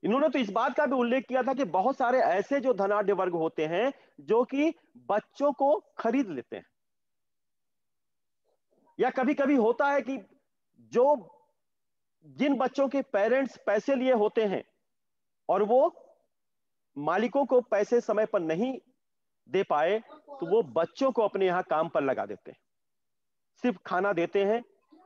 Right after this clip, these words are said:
और उनको पैसे भी नहीं देते हैं, ब्याज पर वो बच्चे काम करते रहते हैं। गुरुपत स्वामी ने एक बहुत, अ, रिपोर्ट जो पेश की थी, जिसकी बात, अ, अभी परवेज ने भी किया था, Ministry of Labor, Government of India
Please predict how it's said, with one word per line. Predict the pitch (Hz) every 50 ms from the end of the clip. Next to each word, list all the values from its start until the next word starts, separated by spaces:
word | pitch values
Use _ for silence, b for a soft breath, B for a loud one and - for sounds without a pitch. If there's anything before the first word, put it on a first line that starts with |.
| _ - - - - - -
और | 160 170
उनको | 190 185 180 202
पैसे | 196 - - 160 160 160 - 196
भी | 160 160
नहीं | 143 143
देते | 131 147 - - 175
हैं, | 180 190 220 220 - _ _ -
ब्याज | 113 110 180 185 214 247 208
पर | - 240 214
वो | 196 185
बच्चे | 156 165 165 - 185
काम | 175 - _ _ - 139 135 139
करते | - 123 104 - 113
रहते | 98 90 - _ - -
हैं। | - _ _ _ _ _ _ _ _ _ _ _ _ _ _ _ _ _ _ _ _ _
गुरुपत | 113 131 202 226 214 - 214 -
स्वामी | - - 220 185 190 202 208 208 208 202 175 - _ _ _ _ _ _ _ _ _ _ _ _ _ _ _ _ _ _ _ _ _ _ -
ने | 175 202 214
एक | 202 147
बहुत, | 131 180 165 226 247 185
अ, | 185 - _ _ _ _ _ _ - - 151 156 156 156 151 147 143
रिपोर्ट | 147 143 175 175 - 226 226 214 180
जो | 170 165 190
पेश | - - - _ - 190 190 185 -
की | - 190 202
थी, | 202 196
जिसकी | 175 170 175 - 190
बात, | 156 143 160 165 156 _ _ b b b b -
अ, | - 147 147 147 147 147 147 - 143
अभी | 143 139 160 160 151 151 - - _ _ _ -
परवेज | 147 147 156 175 175 151
ने | 185 165 170 170
भी | 160 165
किया | 160 - 151 151 165 170
था, | - 165 131 127
Ministry | - - - 147 185 165 151 - - 165
of | 160 151 - 156
Labor, | 139 156 160 147 160 151
Government | 139 135 147 151 143 156 156
of | 160 151 - 160
India | 147 151 147 151 147 135